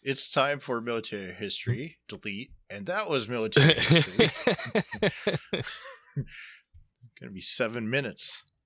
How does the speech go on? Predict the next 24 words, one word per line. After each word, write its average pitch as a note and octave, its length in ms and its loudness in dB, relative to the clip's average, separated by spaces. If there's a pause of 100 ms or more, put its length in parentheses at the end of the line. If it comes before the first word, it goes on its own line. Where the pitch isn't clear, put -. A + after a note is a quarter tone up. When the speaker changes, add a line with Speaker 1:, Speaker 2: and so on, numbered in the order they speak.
Speaker 2:
Oh, F#2 480 4
man. E2 580 -4
So - 160 2
what G3+ 140 8
else G3 260 4
is G#2 120 -12
going F#2 260 -2
on? D#2 260 -4 (1200)
Speaker 1:
Man, G2+ 520 -8 (680)
not C#3 260 2
much. G2+ 480 -4 (680)
Honestly, D3+ 540 0 (720)
just C3+ 320 0
trying C#3+ 220 4
to A#2+ 60 0
get G#2+ 200 -2
through A#2 280 -2
all G#2 140 -2
the, G2+ 240 -2
uh, E2+ 140 -6 (840)
all C3 140 -2
the G2+ 220 -8 (120)
dumb. F2 380 -6 (420)
Speaker 2:
Yeah. F#2 260 2